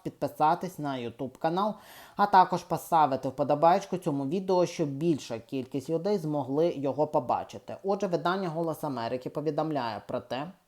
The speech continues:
що президент Сполучених Штатів Джо Байден під час телефонної розмови із лідером Китайської Народної Республіки Сі Цзіньпіном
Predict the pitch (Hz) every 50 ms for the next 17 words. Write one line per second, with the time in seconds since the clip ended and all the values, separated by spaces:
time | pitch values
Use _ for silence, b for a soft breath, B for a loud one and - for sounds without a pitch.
0 | _ _ _ _ _ - - - - 160 143 - 165 156 151 170 156 185 190 185
1 | 190 - 170 160 180 180 180 - 160 151 139 - - - 117 117 120 - - 151
2 | 151 156 170 151 139 139 120 107 104 - 107 107 - 147 147 - - 160 151 -
3 | 160 143 139 139 - 170 160 156 151 143 135 135 131 117 131 135 135 135 131 156
4 | 151 151 - 156 156 139 139 151 160 180 151 120 131 117 117 110 101 - B B
5 | B B B B B B - 156 - 170 165 160 160 - - 156 147 143 143 139
6 | 147 156 156 135 139 139 135 135 135 135 135 - - 139 131 143 165 160 - 185
7 | 170 - - 170 143 131 139 139 127 131 - 131 127 123 131 156 175